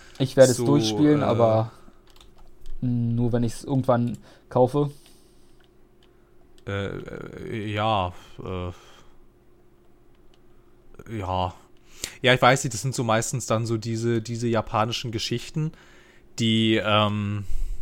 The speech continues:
Speaker 2: die hole ich mir dann, wenn sie irgendwo günstig sind, ne? Dann
Speaker 1: Mhm.
Speaker 2: spiele ich sie einen Abend an.
Speaker 1: Denkst du,
Speaker 2: Das
Speaker 1: ganz
Speaker 2: dann meistens
Speaker 1: cool?
Speaker 2: aber auch,
Speaker 1: Und
Speaker 2: meistens
Speaker 1: willst
Speaker 2: aber auch
Speaker 1: weg?
Speaker 2: wirklich dann, möglich-, also ja, ja, ja, so in dem Dreh.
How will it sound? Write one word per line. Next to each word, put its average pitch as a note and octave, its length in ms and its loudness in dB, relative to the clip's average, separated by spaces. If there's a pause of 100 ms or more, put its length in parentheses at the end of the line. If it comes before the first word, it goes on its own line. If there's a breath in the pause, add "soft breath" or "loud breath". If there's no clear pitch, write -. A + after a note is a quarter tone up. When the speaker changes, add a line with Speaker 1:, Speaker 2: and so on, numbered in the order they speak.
(640 soft breath)
Speaker 2:
die A2 100 0
hole A2+ 200 2
ich E3 100 0
mir F3 120 2
dann, F3 220 2
wenn B2 140 -2
sie A#2 100 -4
irgendwo A2+ 320 -2
günstig A2 460 -4
sind, F3+ 320 -2 (220)
ne? B2+ 300 0 (240)
Dann A#2+ 360 4
Speaker 1:
Mhm. A#2 80 -4 (600 soft breath)
Speaker 2:
spiele - 360 -4
ich F3+ 100 -2
sie D3+ 180 0
einen C#3+ 320 2
Abend B2+ 420 0
an. E3 360 0 (540)
Speaker 1:
Denkst C3+ 180 2
du, - 40 -4
Speaker 2:
Das - 100 4
Speaker 1:
ganz - 80 4
Speaker 2:
dann E3 80 6
meistens F3 320 6
Speaker 1:
cool? - 60 6
Speaker 2:
aber - 220 2
auch, E3+ 160 4 (160 soft breath)
Speaker 1:
Und C#3+ 100 -2
Speaker 2:
meistens C#3+ 180 6 (100)
Speaker 1:
willst - 20 6
Speaker 2:
aber E3+ 120 6
auch D3+ 60 4
Speaker 1:
weg? C3+ 60 0
Speaker 2:
wirklich F#3 240 0
dann, F#3+ 220 4 (340 soft breath)
möglich-, D#3+ 360 2
also D3 280 2
ja, C#3 440 10
ja, C3+ 480 8
ja, B2 160 4
so B2 100 -2
in A2+ 40 -2
dem A2 120 -2
Dreh. G#2 260 0